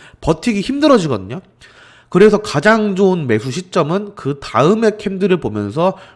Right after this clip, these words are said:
눌림목을 만들고 매매하는 것이 가장 좋습니다.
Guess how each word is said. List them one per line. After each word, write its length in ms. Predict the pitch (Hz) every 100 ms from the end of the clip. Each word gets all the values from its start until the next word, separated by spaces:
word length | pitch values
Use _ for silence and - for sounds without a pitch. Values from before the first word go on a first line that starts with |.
| -
눌림목을 680 | 143 190 220 202 190 185
만들고 720 | 151 98 139 214 196 127 - - -
매매하는 480 | 113 127 143 131
것이 240 | 110 107 98
가장 400 | - 107 147 123
좋습니다. 560 | 98 - 127 95 78